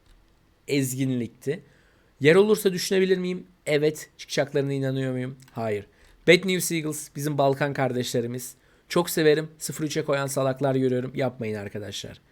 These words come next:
Bu takım Best of birde Team Spirit'i alaşağı edebilecek güçte bir takım. Team Spirit'i hani çok tartışmaya açık yok dedik. Evet, Bad News Eagles'ı yarı finallerde, çeyrek finallerde göremiyorum.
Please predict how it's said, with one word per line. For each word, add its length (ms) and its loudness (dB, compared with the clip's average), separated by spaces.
Bu 60 -4
takım 320 -2
Best 260 2
of 200 0
birde 440 0
Team 220 -2
Spirit'i 420 -6
alaşağı 560 2
edebilecek 520 2
güçte 300 -4
bir 100 -8
takım. 360 -8
Team 160 -2
Spirit'i 500 -4
hani 320 -2
çok 200 -2
tartışmaya 440 0
açık 220 -6
yok 220 0
dedik. 260 -6
Evet, 300 2
Bad 260 0
News 220 -4
Eagles'ı 520 -2
yarı 160 8
finallerde, 560 -2
çeyrek 300 0
finallerde 420 -2
göremiyorum. 720 0